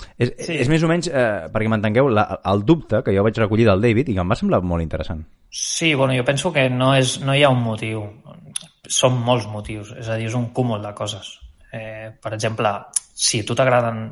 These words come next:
Speaker 2: eh, independentment de, de, de, de les tasques que a tu t'agradin fer P C versus consola, eh? O sigui, si, si ens centrem en lo que és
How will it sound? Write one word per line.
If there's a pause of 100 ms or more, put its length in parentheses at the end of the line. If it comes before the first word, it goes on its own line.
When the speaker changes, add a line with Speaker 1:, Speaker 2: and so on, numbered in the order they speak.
(180)
Speaker 2:
eh,
independentment
de, (140)
de,
de, (160)
de
les
tasques
que
a
tu
t'agradin
fer
P
C
versus
consola,
eh?
O
sigui,
si,
si
ens
centrem
en
lo
que
és